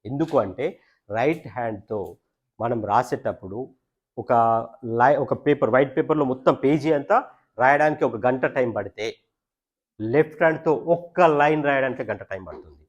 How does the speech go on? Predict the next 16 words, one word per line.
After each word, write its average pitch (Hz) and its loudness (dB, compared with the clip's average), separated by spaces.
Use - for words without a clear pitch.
అంత 127 -6
కాన్సన్ట్రేషన్, 127 -8
అంత 110 -10
మన 107 -6
నర్వస్ 120 -4
సిస్టమ్ని 123 -10
మనం 143 -8
యుటిలైజ్ 113 -6
చేయాల్సి 92 -10
వస్తుంది. - -20
కాబట్టి 117 -6
ఆలోచనలు, 113 -2
నెగిటివ్ 120 -4
ఆలోచనలు 127 -2
రావు, 135 0
కాన్సన్ట్రేషన్ 110 -8